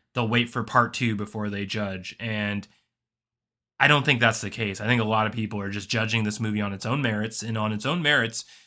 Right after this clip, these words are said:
if there was no sequel, just imagine if there's no sequel coming for this movie and this was it. You would look at this and be like, "This is just a dumb, pointless waste of time."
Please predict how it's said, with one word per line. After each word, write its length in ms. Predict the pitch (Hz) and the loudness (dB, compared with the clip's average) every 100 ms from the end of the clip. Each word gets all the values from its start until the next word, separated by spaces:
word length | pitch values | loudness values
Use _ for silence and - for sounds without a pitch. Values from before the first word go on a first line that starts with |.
| _ | _
if 100 | 120 | 0
there 120 | 160 214 | 4 4
was 120 | 156 | 6
no 140 | 147 | 6
sequel, 540 | 156 120 104 98 104 _ - | 6 2 0 -4 -10 _ -4
just 180 | 170 214 | 0 4
imagine 460 | 214 190 175 156 | 6 8 6 2
if 120 | 127 117 | 0 2
there's 260 | 113 107 | 2 2
no 200 | 107 123 | 2 4
sequel 380 | 139 - 131 113 | 4 4 2 0
coming 300 | 107 113 101 | 0 0 -2
for 120 | 101 | -6
this 180 | 101 98 | -8 -6
movie 220 | 107 101 95 | -4 -4 -2
and 120 | 101 | -2
this 160 | 139 | 2
was 160 | 143 117 | 2 4
it. 280 | 117 95 - _ _ _ _ _ _ | 4 2 -8 _ _ _ _ _ _
You 240 | 131 202 | 0 2
would 160 | 320 139 | 2 4
look 160 | 220 127 | 2 2
at 100 | 120 | -2
this 180 | 127 | 0
and 80 | 123 | 2
be 100 | 117 | 2
like, 460 | 120 110 104 104 - _ _ _ _ - | 4 2 0 -4 -14 _ _ _ _ -4
"This 180 | 147 202 | -2 0
is 120 | 214 | 0
just 240 | 185 190 | 0 0
a 80 | 131 | 0
dumb, 320 | 110 120 135 | 2 2 2
pointless 440 | 123 131 113 110 110 | 0 -2 -2 -4 -4
waste 260 | 107 110 | -4 -6
of 80 | - | -8
time." 320 | - 95 - | -12 -12 -14